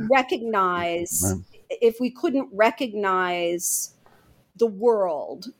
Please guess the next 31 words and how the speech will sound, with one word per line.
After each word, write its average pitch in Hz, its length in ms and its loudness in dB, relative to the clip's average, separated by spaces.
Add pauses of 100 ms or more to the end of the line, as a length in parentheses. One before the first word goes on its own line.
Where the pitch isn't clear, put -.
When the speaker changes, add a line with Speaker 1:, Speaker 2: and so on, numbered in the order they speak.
(100)
Speaker 2:
and 190 160 0
the 180 80 0
person 156 1120 0 (580)
we 208 160 0
were 185 200 0
reading 226 500 0
about, 151 640 0 (100)
then 175 460 0 (180)
we, 190 440 0
you 202 160 2
know, 170 200 2
the 180 100 -2
whole 185 240 0
fictional, 170 1000 -2 (760)
um, 160 720 0 (520)
enterprise 220 540 0
would 175 120 -8
fall 190 280 2
apart. 156 640 -2 (260)
So 247 220 2
the 214 120 -2
very 226 240 0
fact 247 500 -2
that - 140 0
we 185 100 -4
can 262 360 0
identify, 156 640 -4
we 185 180 0
read 220 280 0
to 277 140 2
identify, 175 800 0